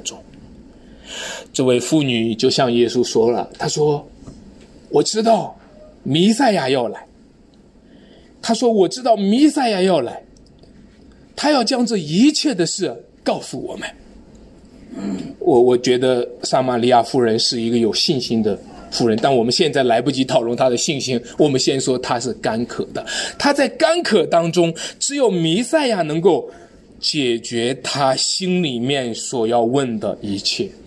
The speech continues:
只有这位将要称-，将要来的弥赛亚，称为耶稣，称为基督的弥赛亚，才能够成为她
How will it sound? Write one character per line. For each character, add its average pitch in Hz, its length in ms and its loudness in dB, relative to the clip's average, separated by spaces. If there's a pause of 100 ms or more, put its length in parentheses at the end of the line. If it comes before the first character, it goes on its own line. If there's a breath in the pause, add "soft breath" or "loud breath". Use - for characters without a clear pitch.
(380 loud breath)
只 311 180 0
有 320 140 4
这 349 180 -2
位 240 240 0
将 311 400 -4
要 277 200 0
称-， - 220 -8 (220)
将 311 240 -2
要 311 160 2
来 196 220 0
的 247 100 -2
弥 190 240 2
赛 262 260 2
亚， 156 240 -2 (120)
称 339 360 0
为 190 200 2
耶 302 260 2
稣， 269 300 -8
称 311 240 -2
为 226 160 0
基 330 360 -4
督 302 160 2
的 226 140 0
弥 131 240 -6
赛 147 280 -2
亚， 123 220 -2 (1080 loud breath)
才 262 420 0
能 196 320 4
够 190 160 6
成 156 320 -2
为 143 140 4
她 143 180 -4